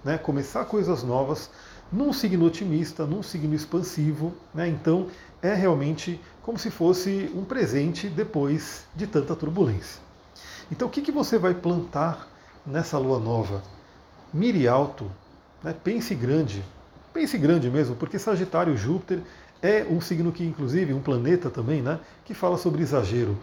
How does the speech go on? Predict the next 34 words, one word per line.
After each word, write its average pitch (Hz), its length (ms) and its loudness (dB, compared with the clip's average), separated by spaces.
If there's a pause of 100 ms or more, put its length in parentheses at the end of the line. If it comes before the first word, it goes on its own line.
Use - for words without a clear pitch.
(420)
Mas 359 100 0
vamos 269 200 6
exagerar 147 480 8
mesmo, 127 220 -2
vamos 196 180 -2
pensar 170 320 -4
grande. 135 300 -4
O - 20 -14
que 208 120 -10
que - 80 -16
você 175 200 -6
quer 160 140 0
de 127 100 -6
bom 123 240 2
pra 156 120 -6
sua 127 180 -2
vida? 123 220 -4
O 113 40 -2
que 196 80 -8
que 175 120 -10
você 175 200 -2
quer 165 140 -4
plantar? 135 580 -2 (360)
Qual 143 180 4
é 180 80 6
a - 20 4
grande 143 420 2
árvore 127 440 0
que - 100 -8
você 127 240 -6
quer 143 160 -6
plantar 131 380 0
pra - 120 -6
colher 143 440 0